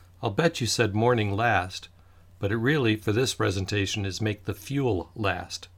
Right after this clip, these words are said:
Technology in transportation is constantly changing.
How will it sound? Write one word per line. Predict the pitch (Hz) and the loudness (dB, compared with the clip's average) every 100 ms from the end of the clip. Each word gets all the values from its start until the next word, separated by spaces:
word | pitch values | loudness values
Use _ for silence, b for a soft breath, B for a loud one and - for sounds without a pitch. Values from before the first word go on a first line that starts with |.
| - - - - b b b b b b b b b - - - | -20 -20 -20 -20 b b b b b b b b b -20 -20 -4
Technology | 143 - 139 156 180 170 175 | -2 2 4 4 2 2 0
in | 127 | 0
transportation | 107 127 120 - 107 110 104 - 98 | 4 4 4 -2 0 2 2 0 -2
is | 92 107 - | -2 -4 -4
constantly | - 127 127 - - - 90 85 | -6 -2 -2 -2 -8 -6 -6 -4
changing. | - 92 85 76 | -2 -2 -2 -8